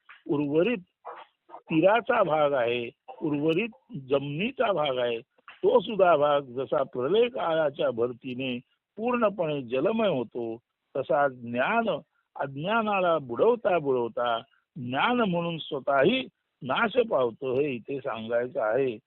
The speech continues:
जरी विश्व व्याप्त होत असे सूर्यमंडल, तव कोठे जाई अंधार पटल, का ना होत से एक सरे, प्रकाश अंधार सुटाई. एकशे एकोणनव्वद,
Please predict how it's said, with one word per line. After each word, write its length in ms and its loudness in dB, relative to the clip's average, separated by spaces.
जरी 320 2
विश्व 340 0
व्याप्त 440 0
होत 300 0
असे 340 -4
सूर्यमंडल, 800 0
तव 180 6
कोठे 520 4
जाई 320 2
अंधार 560 2
पटल, 500 -2
का 240 4
ना 220 0
होत 380 0
से 460 2
एक 180 2
सरे, 560 -2
प्रकाश 540 2
अंधार 600 0
सुटाई. 800 -4
एकशे 280 -6
एकोणनव्वद, 760 0